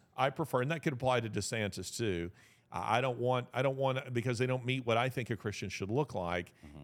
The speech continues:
Speaker 1: and thus become a de facto supporter of the left
Speaker 2: Right.
Speaker 1: that is going to push a radical agenda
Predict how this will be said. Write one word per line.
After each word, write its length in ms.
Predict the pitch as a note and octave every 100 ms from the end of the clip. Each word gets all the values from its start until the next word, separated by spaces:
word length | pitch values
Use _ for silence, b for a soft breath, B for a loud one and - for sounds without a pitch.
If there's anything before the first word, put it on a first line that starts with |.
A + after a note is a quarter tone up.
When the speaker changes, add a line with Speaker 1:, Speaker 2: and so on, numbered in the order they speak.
| D2
Speaker 1:
and 180 | C3 C3
thus 200 | D3 C3
become 260 | D3 B2+ B2
a 60 |
de 120 | G#2+ G#2+
facto 560 | - E3 F3 - B2
supporter 640 | G#2 G#2+ - B2 A2+ G#2 b b b -
of 180 | D#3+ C3+
the 100 | B2
left 520 | C3 D#3+ A2+ F#2 - D#2
Speaker 2:
Right. 220 | D2 B2
Speaker 1:
that 180 | D#3 C#3+
is 180 | D3+ A2+
going 500 | A2+ D3 F#3+ F3+ D#3
to 120 | C3
push 480 | - A#2+ A#2 G#2+ - b _ B2+
a 140 | B2+
radical 960 | A#2+ A#2 A#2 C#3+ F#3 F#3+ C#3+ - A#2+ A2
agenda 760 | A#2 G#2 C3 E3 C#3 G#2 G2